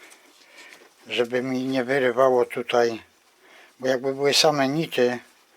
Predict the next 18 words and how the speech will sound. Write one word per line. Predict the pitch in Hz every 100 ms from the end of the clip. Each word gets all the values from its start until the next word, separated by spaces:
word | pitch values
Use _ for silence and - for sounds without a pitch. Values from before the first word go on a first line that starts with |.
| _ _ _ _ _ _ -
no | 135 127
to | 143 135 120 -
po | 131
prostu | 123 - 135
by | 120 120
to | 127 117 110 - _ _ _ - - -
wyrywałoby, | 117 135 139 131 147 127 107 107
wisiałoby | 104 127 175 151 135 135
jak | 139 123
flag. | - - 147 110 - - - - - - - - - _ _ - - - - - - - - - - - - -
A | 127
takie | - 160 143 131
zaczaski | 107 131 - 170 - - 127
to | 135
ja | 135
zbieram | 117 120 147 139 135
czasami | 127 127 - 135 135
od, | 123 117